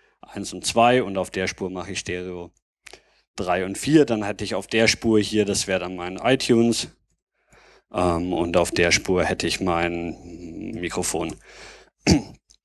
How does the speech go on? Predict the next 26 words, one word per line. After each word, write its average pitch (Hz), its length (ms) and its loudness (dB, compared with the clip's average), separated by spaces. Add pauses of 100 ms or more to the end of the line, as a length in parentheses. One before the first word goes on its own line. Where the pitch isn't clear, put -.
(260)
Genau, 120 340 2
ansonsten 147 480 4
gibt's 135 260 2
dazu, 123 520 4
ähm, 101 640 -2
zu, 107 220 -2
zu 101 180 -6
dem 107 120 0
normalen, 107 640 2
äh, 95 340 -10 (180)
Recording-Workflow 117 960 4
relativ 110 480 0
wenig 110 300 0
zu 110 100 -2
sagen. 127 400 4 (460)
Ähm, 101 420 -2
im 104 160 -4
Endeffekt, 107 720 -4 (200)
ähm, 95 760 -10
klicke 107 240 -2
ich - 80 -2
halt 101 160 0
dann 98 160 0
auf, 92 320 -2
auf 87 180 -6
Record, 117 460 2